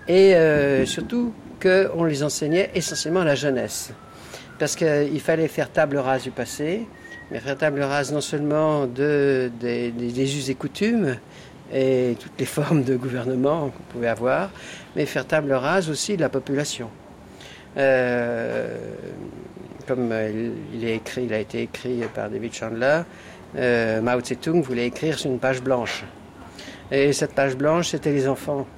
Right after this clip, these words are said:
essentiellement, et les adolescents. Euh, donc ils étaient formés par, euh, il y avait quand même une certaine éducation de base qui était donnée.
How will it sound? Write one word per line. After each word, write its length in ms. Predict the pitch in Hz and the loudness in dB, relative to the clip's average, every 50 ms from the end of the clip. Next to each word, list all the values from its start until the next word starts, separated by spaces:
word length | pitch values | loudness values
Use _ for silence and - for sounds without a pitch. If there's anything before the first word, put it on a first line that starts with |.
| - - - - | -18 -18 -12 -10
essentiellement, 600 | - 117 - - 113 - - 123 120 123 139 147 | -10 -8 -6 -8 -8 -6 -6 -4 0 0 2 2
et 40 | 143 | 2
les 100 | 139 127 | 2 0
adolescents. 520 | 123 110 117 117 117 113 - - 120 104 - - - - - - - - - - - - - - - - - | 0 0 0 -2 -2 -4 -4 -4 -6 -6 -8 -10 -18 -20 -20 -20 -18 -18 -16 -16 -16 -16 -18 -18 -14 -6 -2
Euh, 340 | 139 131 131 127 123 120 113 | 0 0 0 0 -2 -4 -2
donc 280 | 123 143 156 147 - | 0 0 0 0 0
ils 120 | 170 147 151 | -2 -2 -2
étaient 220 | 151 - - 151 | -2 0 -2 -2
formés 520 | - - 156 131 143 143 147 156 156 156 | 0 0 0 2 4 4 4 4 4 4
par, 460 | 151 151 - - 151 143 143 139 135 123 | 2 0 0 2 2 2 2 2 0 0
euh, 540 | 127 127 131 131 127 127 127 123 123 120 120 120 | 0 2 2 2 2 2 2 2 2 0 0 0
il 60 | 123 | 2
y 80 | 127 | 2
avait 200 | 139 147 185 226 | 2 4 2 0
quand 180 | 233 - - 180 | 2 0 0 2
même 220 | 165 175 175 180 | 4 4 4 4
une 80 | 175 147 | 2 2
certaine 420 | - - 151 - - 139 135 127 | 0 -2 -4 -2 -2 -2 0 0
éducation 640 | 131 131 117 139 131 123 - 123 117 - - 131 120 | 0 0 0 -2 -2 -2 -4 -4 -4 -4 -4 -2 -2
de 100 | 120 123 | -2 -2
base 400 | 113 104 107 107 123 165 202 - - | 0 0 0 2 2 0 -2 -4 -8
qui 80 | - | -10
était 160 | - - 127 | -8 -8 -8
donnée. 360 | 113 117 107 107 117 135 180 | -6 -6 -6 -4 -2 -2 -2